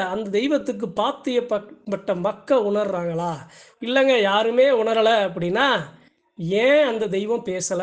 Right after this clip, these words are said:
அப்படிங்கிறத நாம ஆராய்ஞ்சு பார்க்கணும். அதை எப்படி சரி பண்ண முடியும் அப்படின்னா,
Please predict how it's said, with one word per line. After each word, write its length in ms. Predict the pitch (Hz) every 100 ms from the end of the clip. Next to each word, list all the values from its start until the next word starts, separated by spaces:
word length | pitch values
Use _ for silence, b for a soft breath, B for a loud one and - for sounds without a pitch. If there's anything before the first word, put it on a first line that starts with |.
| 190
அப்படிங்கிறத 600 | 170 160 175 170 175 185 175 196 285 b b b _
நாம 380 | 170 190 196 202 302 339 - _ _ _ _ _ _ _ - 185
ஆராய்ஞ்சு 500 | 180 208 220 233 226
பார்க்கணும். 440 | 190 214 170 165 - - _ b b 196
அதை 160 | 202
எப்படி 280 | 240 240 311
சரி 220 | 214 240
பண்ண 180 | 247 240
முடியும் 340 | 214 202 214 190
அப்படின்னா, 380 | 165 170 185